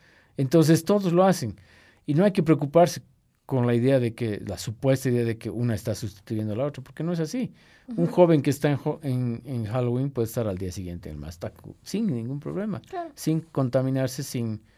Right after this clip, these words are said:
Speaker 1: sin rayarse, sin perder ninguna esencia.
Speaker 2: Claro, porque al final creo que ambas fiestas te producen simbólicamente o viendo una satisfacción, ¿no?
Speaker 1: Sí,
Speaker 2: Es algo que
Speaker 1: exacto.
Speaker 2: s-, ambas, ambas no te afectan en absolutamente nada. Si tú respetas una,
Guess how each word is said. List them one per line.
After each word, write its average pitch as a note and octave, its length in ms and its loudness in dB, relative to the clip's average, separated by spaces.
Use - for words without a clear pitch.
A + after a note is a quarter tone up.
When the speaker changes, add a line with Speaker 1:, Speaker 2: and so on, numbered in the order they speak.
Speaker 1:
sin A#2 280 -6
rayarse, A2+ 420 -4
sin G#2 200 -8
perder G#2+ 360 -6
ninguna G2+ 400 -6
esencia. - 400 -12
Speaker 2:
Claro, D4 220 -4
porque B3+ 200 -6
al C4 60 -6
final C#4 240 -6
creo D4 180 -4
que C4+ 160 -4
ambas A3+ 300 -4
fiestas G#3+ 340 -8
te G3+ 100 -10
producen G3+ 460 -8
simbólicamente G3 840 -8
o F3 260 -8
viendo F#3 560 -6
una F#3+ 160 -8
satisfacción, F#3 800 -12
¿no? F#3+ 120 -16
Speaker 1:
Sí, - 120 -10
Speaker 2:
Es - 100 -10
algo G3 200 -8
que - 160 -14
Speaker 1:
exacto. - 340 -16
Speaker 2:
s-, - 240 -20
ambas, C4+ 340 0
ambas C#4 280 -4
no C4 140 -4
te C#4+ 80 -6
afectan A3 360 -8
en F#3 100 -10
absolutamente F#3+ 640 -12
nada. F3 240 -12
Si G#3+ 140 -12
tú C#4+ 380 -6
respetas G3+ 600 -8
una, F#3+ 360 -6